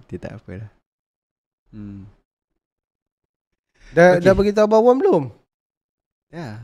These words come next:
Speaker 2: Dia dah cakap, dia dah balas lah.
Speaker 1: Ah, dah balas tadi.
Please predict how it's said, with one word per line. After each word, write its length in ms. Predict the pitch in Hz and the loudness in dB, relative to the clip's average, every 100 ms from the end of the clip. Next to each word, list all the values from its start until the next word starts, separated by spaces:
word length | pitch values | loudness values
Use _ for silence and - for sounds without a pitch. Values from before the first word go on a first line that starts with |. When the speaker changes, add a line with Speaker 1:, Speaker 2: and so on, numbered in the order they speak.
| 110 _ _ _ _ _ _ _ _ _ _ - | -20 _ _ _ _ _ _ _ _ _ _ -4
Speaker 2:
Dia 80 | 175 | 0
dah 120 | 190 | 0
cakap, 260 | 190 202 147 - _ _ 156 | 0 -2 -2 -4 _ _ -2
dia 80 | 185 | 0
dah 160 | 196 185 | 2 2
balas 320 | 185 170 147 | 2 2 0
lah. 160 | 135 113 - _ _ _ _ _ _ _ _ _ _ _ _ _ _ - | -2 -6 -12 _ _ _ _ _ _ _ _ _ _ _ _ _ _ -16
Speaker 1:
Ah, 180 | 110 90 | -12 -10
dah 80 | 92 | -10
balas 240 | 110 143 | -10 -12
tadi. 300 | 165 139 117 | -16 -16 -18